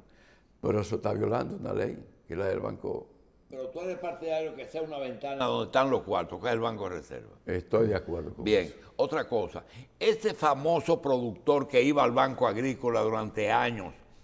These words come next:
Speaker 2: y que lo único que miraban era si cumplía, que ahora está sometido de que a las normas prudenciales. ¿Qué tú piensas?
Speaker 1: Que yo pienso que el gobierno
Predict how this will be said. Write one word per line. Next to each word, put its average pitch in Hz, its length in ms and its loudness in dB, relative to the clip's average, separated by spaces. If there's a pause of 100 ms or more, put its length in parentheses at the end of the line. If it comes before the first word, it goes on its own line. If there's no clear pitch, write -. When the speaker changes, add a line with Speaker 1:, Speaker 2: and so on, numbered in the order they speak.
(160)
Speaker 2:
y 131 100 0
que 139 140 2
lo 123 120 2
único 165 220 0
que 139 120 -4
miraban 131 440 6
era 135 180 4
si 151 200 0
cumplía, 127 800 0 (560)
que 135 100 0
ahora 143 280 6
está 147 200 2
sometido 143 540 0
de 131 120 -2
que 131 100 -4
a 123 40 2
las 104 180 0
normas 147 420 -2
prudenciales. 107 1000 0 (380)
¿Qué 156 160 4
tú 156 260 -2
piensas? 92 520 -6 (1300)
Speaker 1:
Que - 140 -4
yo 123 220 4
pienso 151 560 4
que 113 180 4
el 101 120 2
gobierno 98 680 4